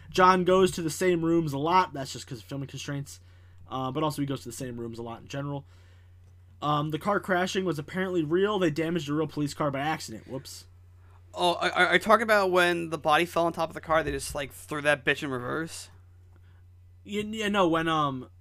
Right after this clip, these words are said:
Speaker 1: uh, when they, no, when they, uh, th-, yeah, when Al throws the car in reverse and it drives off the thing, it wasn't supposed to fall off that. It was just supposed to hit the fence.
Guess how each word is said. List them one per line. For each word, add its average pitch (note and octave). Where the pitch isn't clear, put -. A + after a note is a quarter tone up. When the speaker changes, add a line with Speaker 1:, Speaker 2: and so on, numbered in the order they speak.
Speaker 1:
uh, C3+
when D#3+
they, D3
no, E3
when C3+
they, D3+
uh, C3+
th-, -
yeah, C3+
when C3
Al E3+
throws E3+
the E3
car E3+
in D#3
reverse D3
and D#3+
it D3
drives D#3
off E3
the C3+
thing, F3+
it F3
wasn't E3+
supposed F3
to D3+
fall D3+
off D3
that. F3+
It D#3
was D3+
just D#3+
supposed D#3
to C3
hit D3
the C3
fence. D#3